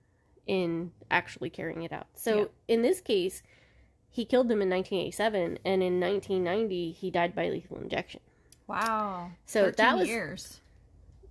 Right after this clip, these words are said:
Speaker 1: No,
Speaker 2: Thirteen?
Speaker 1: no, three.
Speaker 2: Oh,
Speaker 1: Nineteen eighty-seven
Speaker 2: three.
Speaker 1: to nineteen ninety.
Speaker 2: Oh, I'm sorry.
Speaker 1: But now that would never happen.
Speaker 2: Right.
Speaker 1: Um, so three years isn't, isn't terrible. That's
Speaker 2: Mm-mm.
Speaker 1: actually pretty quick, um, especially for some states.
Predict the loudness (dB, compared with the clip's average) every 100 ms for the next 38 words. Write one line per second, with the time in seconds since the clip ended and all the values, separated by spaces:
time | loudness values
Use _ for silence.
0 | -4 2 2 0 -6 2 4 6 4 0
1 | -2 -2 -6 -12 -14 0 2 4 4 4
2 | 4 4 2 0 0 0 0 0 -2 0
3 | 0 -2 -10 -12 -12 -14 -20 -20 -20 0
4 | 2 6 4 4 4 2 0 0 -2 -4
5 | -6 -14 -20 _ _ -20 _ -8 -2 0
6 | 0 0 -6 -10 -8 -4 0 2 2 2
7 | 0 -8 -20 -18 -18 -20 -6 0 0 2
8 | 2 2 0 -2 -4 -4 -2 -2 -2 0
9 | 0 0 -2 -4 -8 -4 0 0 0 -2
10 | -2 -4 -4 -2 -2 -8 -20 _ _ _
11 | _ _ _ _ -6 -6 -6 -6 -6 -4
12 | -6 -6 -4 -4 -4 -8 -10 -16